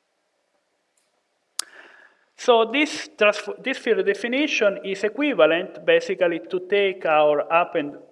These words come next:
or down Yukawa mass matrix and multiply by an overall phase. Okay?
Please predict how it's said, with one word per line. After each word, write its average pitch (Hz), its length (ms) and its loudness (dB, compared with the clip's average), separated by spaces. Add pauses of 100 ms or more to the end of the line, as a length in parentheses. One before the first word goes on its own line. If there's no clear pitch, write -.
(140)
or 143 140 -4
down 139 580 -2 (340)
Yukawa 139 380 2
mass - 280 -4
matrix 226 500 -2
and 151 120 -6
multiply 156 560 -2
by 135 400 0 (480)
an 147 140 -4
overall 131 420 2 (1400)
phase. - 480 -10 (3000)
Okay? - 160 -18